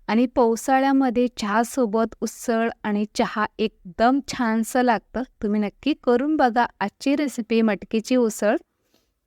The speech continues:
त्यामध्ये हे जे मटकी वाफवून घेतलेलं आहे, यामधले मी अर्धी ते एक वाटी असं वेगळं काढून ठेवलं, ते मी, अ, भेळसाठी वापरणार आहे.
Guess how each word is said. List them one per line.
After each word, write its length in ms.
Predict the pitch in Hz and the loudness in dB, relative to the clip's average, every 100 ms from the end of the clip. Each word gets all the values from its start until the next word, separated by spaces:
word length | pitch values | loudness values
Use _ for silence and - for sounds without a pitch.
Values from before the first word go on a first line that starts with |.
| _ _ _ _ _ _ _ - | _ _ _ _ _ _ _ 2
त्यामध्ये 560 | 254 277 294 302 311 | 4 4 2 0 -2
हे 220 | 311 285 302 | -2 0 0
जे 200 | 269 311 | 0 0
मटकी 380 | 285 226 - | 0 -2 -2
वाफवून 500 | 269 262 220 226 226 | 2 2 2 -2 -2
घेतलेलं 420 | 262 254 220 208 214 | 0 -2 0 2 2
आहे, 100 | 233 | 2
यामधले 480 | 220 247 269 254 | 2 2 2 2
मी 160 | 269 269 - - | 2 0 -2 -2
अर्धी 320 | 226 196 254 | -2 0 -4
ते 120 | 269 | -2
एक 340 | - 214 240 | 0 0 2
वाटी 260 | 269 247 277 | 0 -2 0
असं 340 | 262 - 262 285 _ _ _ _ _ _ _ - | -2 0 -2 -2 _ _ _ _ _ _ _ -4
वेगळं 380 | - 170 175 240 254 | 2 2 4 2 4
काढून 320 | 302 247 240 | 2 2 0
ठेवलं, 280 | 254 208 208 - | 0 0 0 0
ते 60 | |
मी, 140 | 233 247 - | 0 0 -6
अ, 140 | 226 214 | -4 -4
भेळसाठी 640 | 185 240 233 277 247 254 | 0 0 0 0 -2 0
वापरणार 560 | 254 233 - 220 214 202 | 2 2 0 -2 0 -2
आहे. 160 | 233 | -4